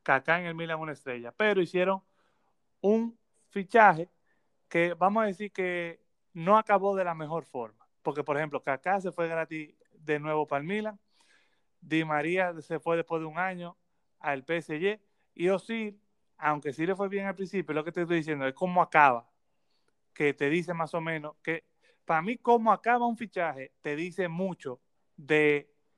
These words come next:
cómo tú te puedes sentir con el fichaje. Y que Özil se fuera gratis al Fenerbahce, me habla de que el último tramo de su carrera en el Arsenal, no sé qué, realmente es increíble porque son varios entrenadores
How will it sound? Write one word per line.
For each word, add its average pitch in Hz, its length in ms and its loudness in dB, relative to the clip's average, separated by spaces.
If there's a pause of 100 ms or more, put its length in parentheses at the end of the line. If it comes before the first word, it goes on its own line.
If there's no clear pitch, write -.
(540)
cómo 175 240 4
tú 170 60 -14
te 180 120 6
puedes 175 220 4
sentir 170 200 -6
con 165 140 -2
el 151 60 -4
fichaje. 131 380 -4
Y 127 60 -10
que 151 100 -4
Özil 185 260 -2
se 196 120 -4
fuera 196 260 0
gratis 165 480 -2
al 135 140 -8
Fenerbahce, 143 800 -6 (720)
me 139 200 -4
habla 160 460 -2
de 151 200 -6
que 156 240 -12 (160)
el 143 500 -4
último 214 420 2
tramo 196 340 0
de 175 60 -4
su - 100 -14
carrera 180 360 0
en 175 100 -6
el 175 100 -2
Arsenal, 127 420 -4 (760)
no 143 200 -4
sé 160 220 -6
qué, - 260 -14
realmente 185 960 4
es 175 100 -8
increíble 190 460 -2
porque 143 240 -10
son 156 180 -10
varios 175 220 0
entrenadores 175 640 -4